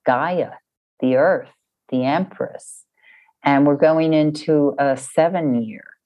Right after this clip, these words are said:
Uh, so not to talk too much about that at this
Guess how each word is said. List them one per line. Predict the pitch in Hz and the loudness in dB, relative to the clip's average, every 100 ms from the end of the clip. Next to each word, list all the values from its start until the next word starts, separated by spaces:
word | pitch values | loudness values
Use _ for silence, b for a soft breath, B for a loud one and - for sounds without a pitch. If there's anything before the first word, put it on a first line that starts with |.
| _ _ _ _ - | _ _ _ _ -2
Uh, | 127 135 - | 0 0 -2
so | - - 160 143 135 135 127 117 - | -8 -2 2 4 4 4 0 -4 -6
not | 123 147 143 | -2 0 0
to | 147 | -2
talk | 135 147 135 | -2 0 -2
too | - 202 | -2 -2
much | 185 175 | 0 -2
about | 143 131 131 | 0 2 0
that | 131 127 | 0 0
at | 123 123 | 0 -2
this | 175 175 | -4 -4